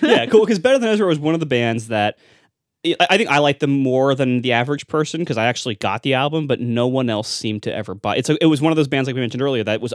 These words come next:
Speaker 2: always on the radio. So you didn't really have to buy the album to hear their songs over and over again. A-,
Speaker 1: I
Speaker 2: a-, and
Speaker 1: kinda
Speaker 2: yeah, th-, but it, it's, it's such a great song. It so nails it. This was actually, <laughs> I'll tell you, like, when I was writing down I-, song ideas for this concept,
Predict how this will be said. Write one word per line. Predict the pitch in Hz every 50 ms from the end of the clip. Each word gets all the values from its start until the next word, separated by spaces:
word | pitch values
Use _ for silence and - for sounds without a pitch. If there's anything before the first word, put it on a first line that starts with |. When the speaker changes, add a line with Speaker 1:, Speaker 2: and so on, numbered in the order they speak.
| - -
Speaker 2:
always | 156 151 151 147 151 151 156 143 139
on | - 123 123 117 117
the | 113
radio. | 104 107 104 110 117 104 101 95 90 90 92 _ - - - -
So | - - -
you | 143 139
didn't | 170 175 190 170
really | 165 165 151 151
have | 131 120 - - 120 117 - -
to | 160
buy | 139 139 139 139
the | 147 139
album | 135 135 139 139 143 143 147 151 - - -
to | - - 135 113
hear | 117 - 127 117 123
their | 117 117 117
songs | - - 123 110 110 117 113 113
over | - 104 107 98 110 107
and | 101
over | 98 95 95 120 117
again. | 120 120 127 127 131 143 151 _ _ _ _ _ _ _ _ _ _ -
A-, | - - - - - -
Speaker 1:
I | 233
Speaker 2:
a-, | 262
and | - -
Speaker 1:
kinda | - 139 - -
Speaker 2:
yeah, | - 110 101
th-, | 110 127 131 - 120
but | 156 - - - -
it, | 175 - -
it's, | 160 - - - - _ _ _ _ _ _ - - -
it's | 190 165 - -
such | - - 180 -
a | 185 156
great | - 131 120 113 -
song. | - - 120 107 101 104 104 -
It | 135 127 -
so | - - - 151 151 151
nails | 127 117 117 120 117
it. | 117
This | 113 151 165 -
was | 170 160
actually, | 160 147 - - 156 143 135 123 120 - - - 147
<laughs> | - - -
I'll | - -
tell | - - 190 170
you, | 147
like, | 123 113
when | 139 131
I | 131
was | 139 143 143
writing | 139 135 135 131
down | 131 123 117 113 113 117 - _ _ - 113
I-, | 117 - - _ -
song | - - - 147 139 131
ideas | 127 120 107 107 113 104 101 104 104 98 -
for | - - 135 110
this | 104 104 -
concept, | - 139 135 139 143 - 113 90 80 -